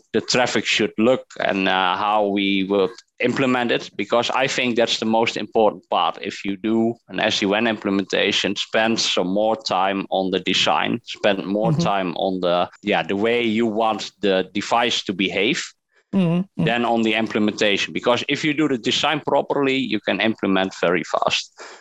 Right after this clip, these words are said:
Speaker 1: Use the tooling, use forty Manager, uh, so use the, the, um, uh, tools that are available to make it rapidly deployable.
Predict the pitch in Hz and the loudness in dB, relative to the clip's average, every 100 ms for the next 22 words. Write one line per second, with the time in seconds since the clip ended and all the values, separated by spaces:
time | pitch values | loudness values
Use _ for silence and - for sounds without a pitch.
0 | _ 101 127 156 - - 135 123 113 110 | _ 0 2 2 0 -2 0 2 2 0
1 | 104 117 139 - 147 143 - 113 113 113 | 0 2 2 0 -2 0 0 2 2 2
2 | 113 107 104 - 101 98 - 110 101 95 | 0 0 -2 -2 0 2 2 2 2 0
3 | 101 101 120 135 - 117 110 110 - - | -2 0 0 2 0 0 2 0 -4 -18
4 | - - _ - 101 104 101 101 98 101 | -18 -20 _ -4 0 2 2 2 0 -4
5 | - _ _ - - _ 95 95 - 160 | -12 _ _ -6 -6 _ 0 0 0 2
6 | 165 - 117 110 104 104 - 135 135 123 | 2 2 0 2 0 -2 0 0 0 0
7 | 117 117 107 113 107 98 104 107 - 104 | -2 -2 0 0 0 0 2 2 2 -2
8 | - 92 98 - 101 - 98 90 76 - | 2 2 2 -2 -4 0 2 2 0 -6